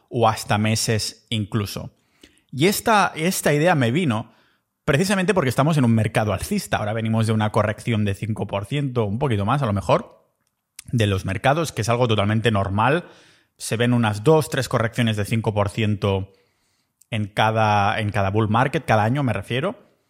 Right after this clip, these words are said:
Y, y es totalmente normal, pero el hecho de ver como todo lo que tengo en Bitcoin iba hacia arriba, hacia arriba, hacia arriba, digo, "¿y si no quiero?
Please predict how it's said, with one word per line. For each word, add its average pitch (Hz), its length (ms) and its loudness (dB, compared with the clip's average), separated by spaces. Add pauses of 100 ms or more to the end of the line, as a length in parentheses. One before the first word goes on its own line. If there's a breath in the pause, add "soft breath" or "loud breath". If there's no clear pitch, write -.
(400 soft breath)
Y, 117 500 -4
y 135 140 -4
es 175 240 -2
totalmente 139 500 2
normal, 123 360 0
pero 117 160 2
el 139 80 2
hecho 190 200 -2
de 190 120 0
ver 170 520 0 (280 soft breath)
como 120 600 2 (180)
todo 185 180 4
lo 190 100 2
que 165 100 0
tengo 151 220 -2
en 131 120 0
Bitcoin 139 460 0
iba 117 160 4
hacia 113 200 -2
arriba, 127 260 0
hacia 113 160 -2
arriba, 117 220 -2
hacia 113 160 -6
arriba, 135 400 -4 (260 soft breath)
digo, 110 560 -4
"¿y 175 100 -6
si - 180 -4
no 135 200 0
quiero? 101 640 -2